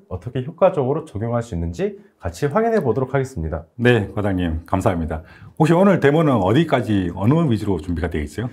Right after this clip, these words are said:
Speaker 1: 저희
Speaker 2: 공격
Speaker 1: 오늘,
Speaker 2: 같은 경우에는요? 네.
Speaker 1: 저희 오늘 데모 같은 경우에는 베어메탈 환경, 일반적으로 레거시 환경 위주의 케이스가 하나가 있고요.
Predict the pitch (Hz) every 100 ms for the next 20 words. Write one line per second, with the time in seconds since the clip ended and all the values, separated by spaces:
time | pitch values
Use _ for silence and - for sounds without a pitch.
0 | - _ - 104 135 - - 87 80 78
1 | 101 120 - 82 135 120 151 147 120 165
2 | 180 175 160 139 131 131 123 120 - 120
3 | 170 165 160 127 113 123 107 151 175 160
4 | 135 104 170 185 160 135 131 110 98 117
5 | 113 117 113 - - _ 190 196 190 147
6 | 170 160 87 - 127 95